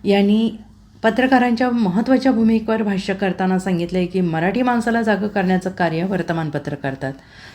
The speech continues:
समाजात नेमकं काय चाललंय, राजकारण्यांची कोणती आहे दिशा आणि हे सगळं वर्तमानपत्रांमुळेच जनतेसमोर येतं. तुम्ही जागृती करता, त्यामुळे तुम्हाला बुलडोझरशी तुलना केली पाहिजे.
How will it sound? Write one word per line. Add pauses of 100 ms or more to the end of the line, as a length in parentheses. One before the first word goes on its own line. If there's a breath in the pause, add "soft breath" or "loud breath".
(200 loud breath)
समाजात
नेमकं
काय
चाललंय,
राजकारण्यांची
कोणती
आहे
दिशा
आणि
हे
सगळं
वर्तमानपत्रांमुळेच (580 loud breath)
जनतेसमोर
येतं.
तुम्ही
जागृती
करता,
त्यामुळे
तुम्हाला
बुलडोझरशी
तुलना
केली
पाहिजे.